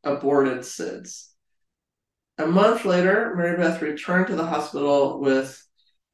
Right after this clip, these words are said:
the same child, and, uh, she was in full cardiac arrest,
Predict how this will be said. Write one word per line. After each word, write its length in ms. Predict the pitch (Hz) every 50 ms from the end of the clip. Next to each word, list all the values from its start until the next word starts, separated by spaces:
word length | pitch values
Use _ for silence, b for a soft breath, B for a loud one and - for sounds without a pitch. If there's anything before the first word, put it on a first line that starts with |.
| _ _ _ _ _
the 120 | - 147 143
same 420 | 143 - - 160 156 156 156 156
child, 720 | - - - 143 139 135 151 165 190 214 220 - - - - _ _ _ _ _ _ _ _ _ _ _
and, 840 | - 156 151 147 147 143 143 139 135 131 131 131 127 123 - - - - - - - _ _ _ _ _ _ _ _ _ _ _ _ _ _ _ _ _
uh, 360 | 151 143 135 127 127 - - - - _ _ _ _ _ - _ _ -
she 320 | - - - - - 175
was 300 | 160 156 156 147 147 - 139
in 360 | 147 151 147 143 135 139 139
full 380 | - - - 170 170 165 165 160
cardiac 460 | - 160 151 147 143 143 143 139 135
arrest, 680 | 135 135 131 131 - - - - - - - - _